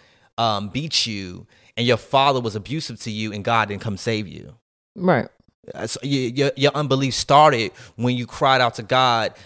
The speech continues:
Speaker 1: um, for, you know, um,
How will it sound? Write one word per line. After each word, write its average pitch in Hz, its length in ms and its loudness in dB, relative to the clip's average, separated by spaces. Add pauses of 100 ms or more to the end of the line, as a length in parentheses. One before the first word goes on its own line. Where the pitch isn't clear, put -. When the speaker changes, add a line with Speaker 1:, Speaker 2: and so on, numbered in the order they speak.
Speaker 1:
um, 104 460 -2
for, 113 640 -2
you 117 280 -4
know, 101 600 -2
um, 98 520 -4